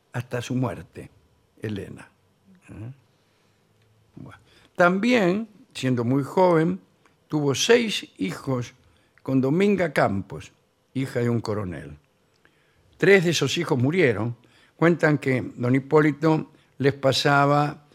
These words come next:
la manutención económica a todos sus hijos y a las madres de sus hijos,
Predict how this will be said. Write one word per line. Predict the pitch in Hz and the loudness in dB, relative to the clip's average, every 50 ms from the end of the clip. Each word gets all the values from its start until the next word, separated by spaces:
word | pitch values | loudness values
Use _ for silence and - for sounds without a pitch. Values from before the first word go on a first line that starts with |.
| _ _ _ _ | _ _ _ _
la | 113 113 113 113 113 110 107 98 - | -6 -4 -2 0 0 0 -2 -4 -4
manutención | - - 123 143 160 170 165 135 147 143 143 131 - - 147 139 135 | -2 2 2 4 4 2 2 2 4 4 4 4 2 2 2 2 2
económica | 131 113 - 123 123 139 143 143 147 143 123 131 143 143 135 - | 0 0 0 0 2 2 4 4 4 2 2 0 -2 -2 -4 -4
a | 131 123 - | -6 -6 -4
todos | - 175 175 165 143 | -2 -2 -2 -2 -4
sus | - 156 139 - | -4 -8 -6 -4
hijos | 151 139 120 - 147 143 131 - - - _ _ _ _ _ _ _ | -4 -4 -4 -4 -4 -4 -4 -6 -12 -20 _ _ _ _ _ _ _
y | - 135 | 2 4
a | 135 135 | 4 4
las | 135 120 117 | 4 2 2
madres | 151 170 180 170 151 139 131 120 107 | 2 4 4 4 4 2 0 0 -2
de | 113 110 | -4 -6
sus | - 127 120 - - | -6 -8 -10 -8 -8
hijos, | 120 104 - - 123 123 131 | -10 -8 -6 -4 -2 -2 -4